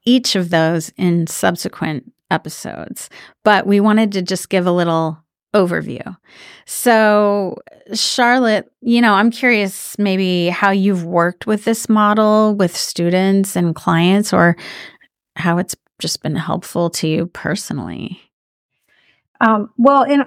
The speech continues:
Speaker 2: I think as a teacher and a coach, and we both, with, this is kind of where we got motivated, and is that,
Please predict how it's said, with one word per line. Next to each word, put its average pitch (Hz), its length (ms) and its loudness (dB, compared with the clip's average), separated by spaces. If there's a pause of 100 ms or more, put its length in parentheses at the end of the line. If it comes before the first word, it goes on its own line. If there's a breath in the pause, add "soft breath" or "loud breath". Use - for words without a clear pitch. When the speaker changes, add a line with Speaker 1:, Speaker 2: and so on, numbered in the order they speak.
Speaker 2:
I 262 120 4
think 330 220 0
as 320 140 0
a 247 60 -2
teacher 220 600 2
and 185 140 0
a 156 60 -12
coach, 220 580 0
and 190 240 -4
we 208 120 2
both, 202 420 2
with, 208 140 -2
this 202 140 -2
is 180 80 -10
kind 202 220 -2
of 180 60 -4
where 185 120 0
we 180 240 -4 (220)
got 202 260 2
motivated, 196 540 2
and 196 180 -6
is 208 220 0
that, 196 300 2